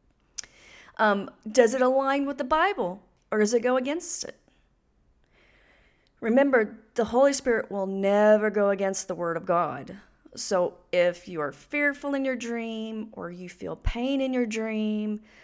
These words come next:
you can probably go to say this is not from God and it's either your soul or Satan. In the Bible, God often communicates with his people through dreams, revealing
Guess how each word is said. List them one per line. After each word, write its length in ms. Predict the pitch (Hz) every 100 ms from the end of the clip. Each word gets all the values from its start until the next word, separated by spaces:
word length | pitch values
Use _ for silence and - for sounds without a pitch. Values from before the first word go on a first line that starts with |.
| _ -
you 100 | 214
can 160 | 208
probably 300 | - 254 277
go 140 | 277 262
to 80 |
say 220 | 240 233 214
this 180 | 208
is 140 | 190 185
not 300 | 196 220 -
from 160 | 247
God 360 | 214 180 175 170
and 100 | 165
it's 220 | 170 165
either 460 | 196 185 175 165 160 _ -
your 140 | 170
soul 600 | - - 185 180 175 170 -
or 100 | 170
Satan. 540 | - 175 - 87 - _ _ _ _ _ _ _ _ _ _ _ _ _ _ _ _ _ _ _ _ _ _ _ _ _ _ _
In 100 | 233
the 60 | 269
Bible, 580 | 262 240 220 220 190 185 -
God 300 | 220 226 247
often 360 | 214 214 208
communicates 500 | 202 - 285 302 262
with 80 | 226
his 160 | 214 208
people 380 | - 185 - 180
through 300 | - 185 180
dreams, 340 | 220 208 208
revealing 840 | 175 - _ 247 277 285 294 277